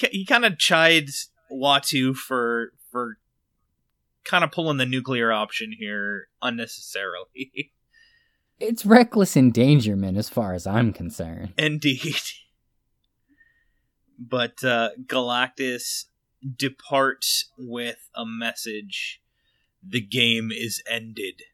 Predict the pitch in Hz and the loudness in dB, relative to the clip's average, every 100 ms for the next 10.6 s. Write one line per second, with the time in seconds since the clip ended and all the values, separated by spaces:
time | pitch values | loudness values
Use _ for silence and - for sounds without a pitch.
0 | _ _ _ 104 110 - - 131 120 117 | _ _ _ -10 -10 -10 -4 0 2 2
1 | 113 - 131 123 131 110 123 107 95 92 | -2 -6 -6 -4 -6 -4 -4 -4 -6 -12
2 | 95 - - _ _ _ _ - 123 113 | -18 -18 -20 _ _ _ _ -4 0 0
3 | 127 131 101 - - 139 - 131 - 139 | 8 8 8 0 -2 -4 -4 -6 -2 0
4 | 127 110 110 - 240 131 131 - 127 110 | -2 -4 -12 -12 -6 -4 -4 -6 -10 -12
5 | _ 117 139 143 113 101 92 95 123 107 | _ -2 2 2 0 -6 -12 -8 -8 -8
6 | 101 107 98 - 104 _ 101 90 - - | -8 -6 -4 -4 -6 _ -10 -10 -16 -20
7 | _ _ - _ _ _ 143 143 147 - | _ _ -20 _ _ _ 2 4 4 2
8 | 135 117 127 110 120 120 107 104 - 117 | -2 -2 -4 -4 -4 -4 -4 -8 -6 -10
9 | - 110 107 - 113 120 101 92 - 110 | -6 -4 -4 -8 -8 -8 -8 -12 -10 -12
10 | 95 - - _ - | -12 -18 -20 _ -10